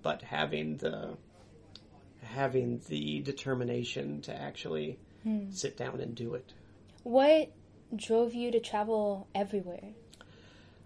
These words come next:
Speaker 1: Um, it, I wish I had an answer for that. I think I was, it was, it's a very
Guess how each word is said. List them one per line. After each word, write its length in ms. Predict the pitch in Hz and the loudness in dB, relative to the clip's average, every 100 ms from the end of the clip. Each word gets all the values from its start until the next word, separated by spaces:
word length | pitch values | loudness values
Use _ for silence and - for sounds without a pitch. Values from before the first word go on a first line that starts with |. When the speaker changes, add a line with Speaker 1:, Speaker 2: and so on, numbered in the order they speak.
| - | -2
Speaker 1:
Um, 540 | 170 165 165 165 165 160 - | 6 10 10 10 6 2 -2
it, 200 | 226 - - - - - - - - - - - - - 160 | -2 -2 -10 -20 -20 -20 -20 -20 -20 -20 -20 -20 -20 -14 -8
I 60 | |
wish 240 | 160 185 185 | -4 -2 0
I 60 | |
had 160 | 165 175 | 0 0
an 80 | 170 | 0
answer 260 | 180 185 196 | 0 -2 -2
for 120 | 147 | 0
that. 260 | - - | 2 2
I 120 | 156 147 | 6 6
think 260 | 165 160 | 10 10
I 160 | 147 156 | 10 6
was, 340 | 156 151 143 | 6 4 2
it 200 | 98 - | 0 0
was, 340 | 147 147 139 - | 4 2 2 0
it's 200 | 160 165 | 2 4
a 80 | 139 | 4
very 800 | 143 151 160 156 151 151 147 | 6 8 8 8 2 0 -2